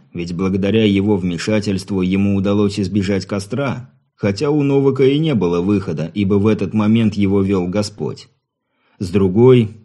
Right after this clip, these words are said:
он видел отношение окружающих к нему. Люди, едва узнав этого человека, как-то сразу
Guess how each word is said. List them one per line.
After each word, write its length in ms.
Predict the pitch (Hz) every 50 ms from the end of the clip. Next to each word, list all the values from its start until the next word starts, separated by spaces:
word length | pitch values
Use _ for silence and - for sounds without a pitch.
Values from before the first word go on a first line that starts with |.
| _ _ -
он 220 | - 90 101 104 107
видел 340 | 120 135 127 127 123 120
отношение 640 | 123 120 127 123 117 107 - 131 127 127 123 117 113 117
окружающих 760 | 110 - 113 104 90 92 98 92 95 92 - - 101 95
к 80 | - -
нему. 420 | 120 120 123 127 110 - - - - _ _ _ _ _ _ _ _ _ _ _ _ _ -
Люди, 400 | 104 113 131 147 147 139 120 104
едва 380 | 95 92 101 98 110 127 135
узнав 460 | 131 127 120 101 120 131 131 123 117 120
этого 300 | 110 101 110 104 107 101
человека, 580 | - 113 107 107 117 131 135 131 127 117 101
как-то 360 | - - 123 123 123 - 131
сразу 520 | 117 - 127 139 135 120 131 135 123 -